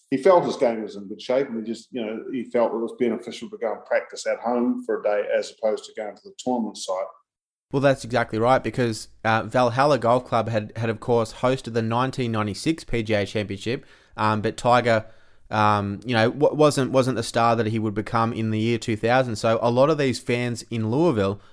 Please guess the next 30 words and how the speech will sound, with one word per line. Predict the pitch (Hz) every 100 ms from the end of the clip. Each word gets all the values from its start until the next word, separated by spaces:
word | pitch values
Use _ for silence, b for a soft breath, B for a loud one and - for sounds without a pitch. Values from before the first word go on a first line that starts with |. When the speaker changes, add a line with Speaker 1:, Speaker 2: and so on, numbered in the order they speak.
| b -
Speaker 2:
wouldn't | 147 147
have | 107
seen | 123 131 156
Tiger | - 123 113
Woods, | 104 110 117
but | 120
they'd | 104 104 101
read | 120
about | 113 113 120
him | 110
and | 98
watched | 113 -
him, | 110 -
watched | 107 117 -
him | 117
on | 107
television. | - 127 120 104 107 - b b
So | - - 120 117
the, | 113 117 104
the | 110
practice | - 135 135 120
rounds, | 113 107 104
I | 107
imagine, | 104 107 101 101
would | 104
have | 98
just | 101 -
been | 101 98
chaos. | - 120 107 104 -
And, | 104